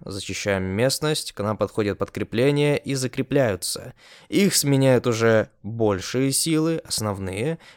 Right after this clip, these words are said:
которые будут уничтожать любого найденного противника.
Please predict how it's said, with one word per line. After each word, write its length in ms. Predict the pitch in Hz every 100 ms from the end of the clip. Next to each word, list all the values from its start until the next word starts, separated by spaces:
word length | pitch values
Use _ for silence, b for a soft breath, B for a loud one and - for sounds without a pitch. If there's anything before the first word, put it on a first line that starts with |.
| -
которые 260 | 85 101
будут 300 | 123 170 175
уничтожать 560 | 185 170 - 160 170 165
любого 500 | 165 151 170 180 185
найденного 540 | 170 143 131 135 127
противника. 800 | 123 117 - 92 92 - - -